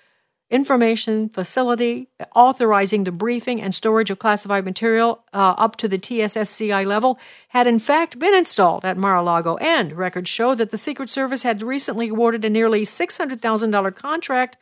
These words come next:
to upgrade physical security within the, within the premises of the Mar-a-Lago for the Trump's post-presidency transition. So,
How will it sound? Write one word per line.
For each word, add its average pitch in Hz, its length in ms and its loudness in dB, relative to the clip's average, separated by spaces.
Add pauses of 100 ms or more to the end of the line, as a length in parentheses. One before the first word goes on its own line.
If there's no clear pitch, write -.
(300)
to 247 160 -2
upgrade 254 500 2
physical 320 380 -2
security 214 480 -4
within 202 220 -2
the, 220 100 -2 (160)
within 233 300 0
the 208 80 -2
premises 214 460 -2
of 202 60 -4
the 185 60 -6
Mar-a-Lago 185 560 0
for 185 140 -8
the 175 80 -16
Trump's 202 400 -4 (340)
post-presidency 196 1080 -2
transition. 175 800 -8
So, 196 320 0